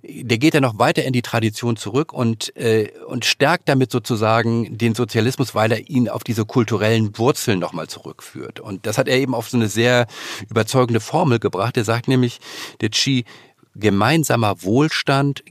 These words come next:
gilt als ein Grundziel des Marxismus und er ist auch ein Grundideal des chinesischen Volkes seit der Antike. Also damit bezieht er sich auf Konfuzius. Also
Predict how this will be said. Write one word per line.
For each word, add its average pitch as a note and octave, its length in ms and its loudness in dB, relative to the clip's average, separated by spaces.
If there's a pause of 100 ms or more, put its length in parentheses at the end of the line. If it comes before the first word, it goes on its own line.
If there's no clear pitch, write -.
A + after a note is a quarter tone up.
gilt G#2+ 240 2
als - 260 -4
ein F2+ 200 -4
Grundziel A#2+ 500 0
des F2 180 -8
Marxismus - 920 0 (460)
und A2+ 160 2
er G#2 120 2
ist - 260 -6
auch - 140 -6
ein F#2 180 -4
Grundideal G2+ 1000 2
des G2 140 -6
chinesischen G2+ 760 -2
Volkes - 480 -4
seit E2 240 -2
der - 140 -4
Antike. - 520 -6 (320)
Also G#2 260 2
damit G2+ 260 0
bezieht - 320 -6
er G2 100 -6
sich F#2 220 -10
auf - 240 -8
Konfuzius. - 840 -12 (400)
Also A2 240 2